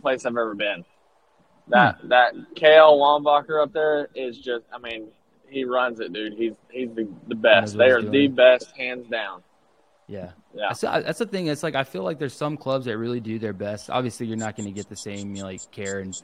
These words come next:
Speaker 2: and feel of, like, a, a big league guy, but there are some minor league clubs that do take care of their guys.
Speaker 1: Well,
Speaker 2: There's no
Speaker 1: Major
Speaker 2: doubt.
Speaker 1: League, Major League, it's Major League Baseball's fault. You know, I,
Speaker 2: Yo,
Speaker 1: like,
Speaker 2: yeah.
Speaker 1: I, they'll, I'll, I'll whoop on them all day because they, they,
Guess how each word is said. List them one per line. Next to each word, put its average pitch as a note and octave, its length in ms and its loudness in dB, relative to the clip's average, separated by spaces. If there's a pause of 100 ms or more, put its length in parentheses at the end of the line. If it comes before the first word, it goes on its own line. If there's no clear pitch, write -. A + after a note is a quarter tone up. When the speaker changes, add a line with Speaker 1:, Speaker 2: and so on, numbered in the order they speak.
Speaker 2:
and F#2+ 180 -14
feel G2+ 320 -10
of, F#2+ 100 -10
like, F#2 220 -14
a, - 80 -16 (180)
a G2+ 40 -12
big G#2+ 260 -10
league A2+ 160 -8
guy, A#2+ 220 -4
but A2 160 -8
there A#2 100 -4
are F#3+ 120 -4
some F3 200 -10
minor D#3 220 -6
league C3+ 160 -8
clubs B2+ 180 -8
that A2+ 100 -10
do A2 120 -8
take G#2+ 200 -10
care G#2 120 -10
of G2 60 -10
their F#2+ 100 -12
guys. F2 340 -12 (400)
Speaker 1:
Well, E3 320 10
Speaker 2:
There's B2 40 0
no A2+ 100 -2
Speaker 1:
Major F#3+ 160 0
Speaker 2:
doubt. F#3 120 0
Speaker 1:
League, E3 280 2 (160)
Major F3+ 320 -2
League, F3+ 300 0
it's C#3+ 180 -6
Major D#3 260 -2
League B2+ 160 -4
Baseball's B2+ 460 -6
fault. A2+ 280 -4 (140)
You A#2+ 80 -20
know, A2+ 140 -6
I, C3+ 280 2
Speaker 2:
Yo, C#3 200 4
Speaker 1:
like, G#2 100 0
Speaker 2:
yeah. C3+ 140 4
Speaker 1:
I, C3 40 0 (600)
they'll, C#3+ 260 4
I'll, C3 400 2
I'll C#3+ 220 2
whoop B2+ 300 -4
on C#3+ 160 0
them C3+ 120 -6
all C3 220 4
day A#2+ 240 -4
because A#2 460 -6
they, A2+ 180 -4
they, A2+ 240 -8